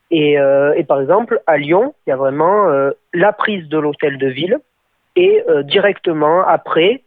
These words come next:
quelques jours après, euh, la reprise par les gardes nationales de, de la ville et, euh,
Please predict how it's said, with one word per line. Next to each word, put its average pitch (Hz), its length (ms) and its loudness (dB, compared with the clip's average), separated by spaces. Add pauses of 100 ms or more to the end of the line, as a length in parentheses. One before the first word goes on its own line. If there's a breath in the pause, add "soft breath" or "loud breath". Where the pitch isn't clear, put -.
(100)
quelques 175 280 -4
jours 160 220 0
après, 175 440 0 (460 loud breath)
euh, 143 280 -2
la 175 160 0
reprise 185 400 -6
par 165 240 -2
les 156 100 -4
gardes 156 220 -2
nationales 151 720 -2
de, 139 640 -2
de 156 100 0
la 147 160 2
ville 180 300 -4 (160)
et, 180 320 2
euh, 131 540 -2